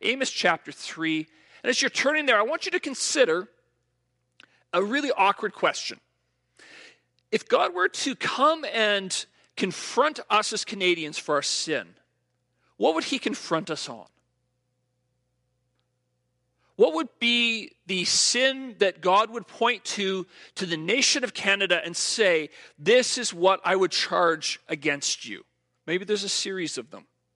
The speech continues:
Would there be a particular sin as people of Saskatchewan, or people of Saskatoon, we're Saskatoon Church, or as a church?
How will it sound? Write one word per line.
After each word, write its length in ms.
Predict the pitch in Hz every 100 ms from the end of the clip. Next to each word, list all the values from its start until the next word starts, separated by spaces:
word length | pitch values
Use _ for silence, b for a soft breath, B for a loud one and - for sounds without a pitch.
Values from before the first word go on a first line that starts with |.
| _ _ _ _ _ _ _ _ _ _ _ _ _ -
Would 140 | 180
there 100 | 202
be 100 | 202
a 40 | 202
particular 500 | - - 208 208 196
sin 540 | - - 208 208 202
as 280 | - 185 180
people 320 | - 202 185
of 60 | 190
Saskatchewan, 920 | - 196 - 233 269 - - 139 - _ _ _ _ _ _ _ _ _ _ _ _
or 200 | 139 143
people 340 | - 170 156 165
of 80 |
Saskatoon, 800 | - 180 175 - 180 - 117 143
we're 100 | 120
Saskatoon 680 | 120 147 135 - 147 - 160
Church, 600 | - 185 139 - - - _ _ _ _ _ _ _ _ _ _ -
or 200 | 139 135
as 120 | 131
a 60 |
church? 720 | 131 - 190 151 - - -